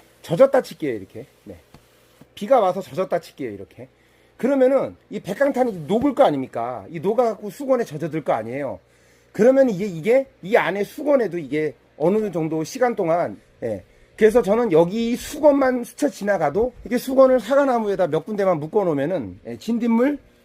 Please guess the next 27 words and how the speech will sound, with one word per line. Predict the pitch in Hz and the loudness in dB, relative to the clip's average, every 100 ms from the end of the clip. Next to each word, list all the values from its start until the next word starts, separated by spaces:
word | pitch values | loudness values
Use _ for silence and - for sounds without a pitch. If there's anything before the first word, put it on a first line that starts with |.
| _ | _
결국에 | 196 233 269 254 | -2 -2 0 -2
감염돼서 | 160 190 220 202 180 | 0 -4 -2 -2 -2
다 | 185 170 | -2 -2
죽는다. | 170 190 190 139 101 - _ | -2 -2 0 -2 -2 -12 _
저는 | - 170 | -8 -8
그렇게 | 151 139 170 180 | -8 -8 -6 -4
보고 | 147 151 | -2 -2
있습니다. | 123 113 98 95 _ _ - - | -4 -6 -12 -12 _ _ -20 -4
진딧물이 | 208 254 269 262 | 2 6 6 6
보면 | 214 214 | 4 4
이렇게 | 180 175 | 4 4
나무를 | 120 170 208 220 | 2 4 4 0
돌아다니거든요. | - 175 240 214 143 113 90 90 92 87 _ _ _ | 4 4 6 6 4 -2 -6 -12 -14 -20 _ _ _
수건의 | - - 320 320 330 302 269 247 | -14 -10 -4 6 6 8 8 6
방식은 | - 175 180 180 240 123 - | 0 -6 -6 -6 -4 -4 -8
백강균이 | 160 - 262 254 247 214 214 233 | -10 -2 0 0 -2 -4 -4 0
여기에서 | 156 160 160 190 185 175 214 226 226 _ _ - | 2 0 -2 -2 -2 0 0 0 -2 _ _ -2
녹아가지고 | 185 233 262 214 170 170 190 | 2 4 6 4 0 -4 -6
이 | 185 | 0
안에 | 180 131 180 135 | 0 0 -2 -4
젖어있는 | - 156 208 240 226 208 | -8 0 2 4 2 -4
상태로 | 190 156 160 165 92 _ _ _ _ - | -6 -4 -2 -2 -6 _ _ _ _ -2
여기에서 | 165 202 233 247 220 220 | 2 2 2 2 2 0
이제 | 160 180 | -4 -4
효과를 | 294 277 240 170 | -2 2 2 0
보는 | 147 143 | -4 -4
거고 | 127 113 117 | -4 -6 -10